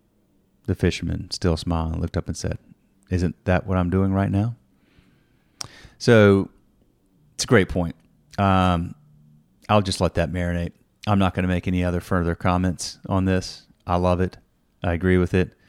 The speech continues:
But it's very easy to get caught up in, uh, thinking like the, the businessman or the, the M B A. Um,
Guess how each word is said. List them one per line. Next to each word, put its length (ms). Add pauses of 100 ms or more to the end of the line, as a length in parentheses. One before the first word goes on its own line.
(1000)
But 160
it's 100
very 760
easy 300
to 80
get 160
caught 260
up 280 (100)
in, 240
uh, 440 (220)
thinking 340
like 240
the, 220
the 140
businessman 560
or 60
the, 220 (200)
the 140
M 160
B 180
A. 240 (760)
Um, 440